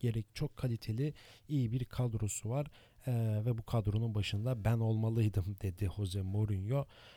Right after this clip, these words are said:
E, ve ilk maçında da değişik bir ilk on bir ile çıkıp, e, West Ham'ı deplasmanda üç iki yenmeyi de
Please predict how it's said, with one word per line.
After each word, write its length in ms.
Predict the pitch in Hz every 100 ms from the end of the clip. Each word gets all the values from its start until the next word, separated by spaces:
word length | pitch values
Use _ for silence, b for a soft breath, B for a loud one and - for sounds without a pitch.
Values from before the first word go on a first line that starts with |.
| B
E, 80 | 127 123 120 117 117 117 120 120 117
ve 160 | 147 - _ _ - _ _ _ - -
ilk 300 | 175 160 -
maçında 400 | 120 - 110 107
da 240 | 131 151 - _
değişik 540 | 131 127 - 120 - 123
bir 100 | 120
ilk 260 | 127 120 -
on 160 | 117 104
bir 60 |
ile 120 | 101
çıkıp, 400 | 98 - 147 - B B B -
e, 260 | 123 117 107
West 380 | 110 113 - 107
Ham'ı 320 | 120 143 117
deplasmanda 840 | 104 - 107 - 113 110 113 143
üç 260 | 143 131 -
iki 160 | -
yenmeyi 560 | 143 113 113 113 110 104
de 160 | 131